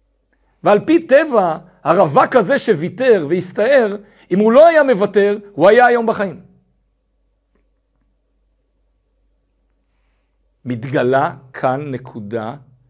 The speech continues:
מאוד עמוקה בקשר בין עם ישראל.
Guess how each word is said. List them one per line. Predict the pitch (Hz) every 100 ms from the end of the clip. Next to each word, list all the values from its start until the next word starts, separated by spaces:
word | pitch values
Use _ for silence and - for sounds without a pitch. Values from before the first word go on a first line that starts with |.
| _ _ _
מאוד | 117 131 127 - 156 180
עמוקה | 175 190 175 180 156 135
בקשר | 139 120 - 147 139 - 156 151
בין | 120 131 135 147 -
עם | 123 131
ישראל. | 135 - 120 123 120